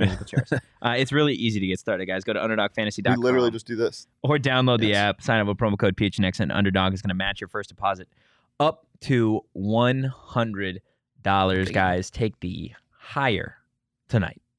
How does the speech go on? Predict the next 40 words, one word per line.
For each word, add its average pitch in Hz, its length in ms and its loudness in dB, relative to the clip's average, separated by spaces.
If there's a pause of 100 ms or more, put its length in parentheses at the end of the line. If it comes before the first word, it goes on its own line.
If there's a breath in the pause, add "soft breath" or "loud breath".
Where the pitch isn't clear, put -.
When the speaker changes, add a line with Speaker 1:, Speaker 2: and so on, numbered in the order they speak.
Speaker 1:
on 92 160 -2
Brock 90 240 2
Purdy 90 240 2
passing - 360 -6
yards. - 420 -12 (320)
Just - 200 6
saying. - 280 -8 (240)
Just - 120 -6
Speaker 3:
Take 113 120 -2
Speaker 1:
saying. - 20 -12
Speaker 3:
the 143 240 0
Speaker 1:
Take 90 80 -2
the 95 60 -2
Speaker 3:
lower 101 180 2 (140)
Speaker 1:
higher. - 20 -2
Speaker 3:
on 87 240 -2
Geno 85 200 -8
Smith 82 340 -12
passing 78 260 -8
yards. 71 240 -8
Um, 98 500 2 (720 soft breath)
we're 117 100 0
gonna 156 100 2
be 139 80 2
doing 107 180 2
a 87 60 -4
draft, 90 400 0
right? 92 240 0 (1600)
Speaker 2:
Yeah. - 180 -6 (280)
Speaker 3:
Can - 140 -2
we - 40 2
make 117 140 2
the 120 60 -2
draft 104 280 2
a 120 40 -2
little 113 160 2
more 101 160 -2
interesting? 135 400 -6 (440)
Speaker 2:
How 95 180 2
so? 92 80 -2